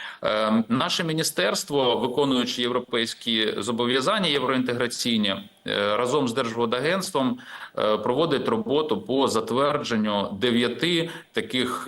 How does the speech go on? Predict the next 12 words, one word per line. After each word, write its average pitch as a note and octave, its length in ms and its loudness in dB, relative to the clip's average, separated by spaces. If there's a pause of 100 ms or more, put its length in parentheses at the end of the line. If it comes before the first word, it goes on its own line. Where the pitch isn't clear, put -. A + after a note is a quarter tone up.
євроінтеграційних A#2 960 0
документів, A#2+ 680 0
як A2 220 -2
плани D3 360 2
управління B2 680 -2
басейнами A2+ 600 2
річок. - 500 -4 (420)
Е, A2 220 4
їх D#3+ 160 0
всього D#3+ 320 2
буде C3+ 260 2
дев'ять. F#2 580 0